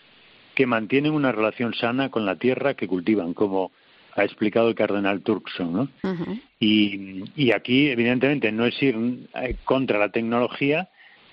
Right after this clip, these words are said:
Speaker 1: pero sí es hacer como una aproximación biocultural. Es decir, tenemos que, que mejorar la producción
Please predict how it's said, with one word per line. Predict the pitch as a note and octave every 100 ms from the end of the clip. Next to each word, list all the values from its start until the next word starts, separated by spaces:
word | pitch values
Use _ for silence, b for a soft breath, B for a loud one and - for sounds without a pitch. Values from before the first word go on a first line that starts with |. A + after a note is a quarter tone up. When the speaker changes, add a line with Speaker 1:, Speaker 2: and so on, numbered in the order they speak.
| _
Speaker 1:
pero | B2 G#2+
sí | G#2+ A#2+ A#2+
es | C#3 C#3+
hacer | B2 - C#3 C3+
como | B2 A2
una | B2 B2+
aproximación | B2 B2+ - B2 A#2 - C#3 C3+
biocultural. | A2+ B2 A2 A2 G2 - G2 E2+ - b b b b b b _
Es | G#2+ G2+
decir, | A#2 G#2+ F#2 b b b -
tenemos | A2+ A#2 B2+ B2 -
que, | A#2+ A2 G#2+ G#2
que |
mejorar | A2+ A2 - A2 B2+ G2+
la | G2+
producción | G#2 A2+ A2 - D3 E3+ G3